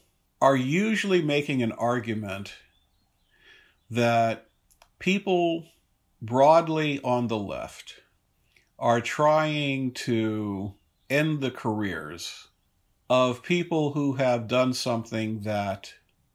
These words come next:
angers them. When we look at that something, however,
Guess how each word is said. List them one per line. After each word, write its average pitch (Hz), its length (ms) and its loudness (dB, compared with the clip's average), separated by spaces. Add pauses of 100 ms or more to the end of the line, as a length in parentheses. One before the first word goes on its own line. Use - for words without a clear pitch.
(280)
angers 113 420 -2
them. 71 280 -16 (500)
When 139 160 0
we 147 140 4
look 208 240 4
at 160 180 0
that 131 440 2
something, 110 760 -2 (120)
however, 107 640 -6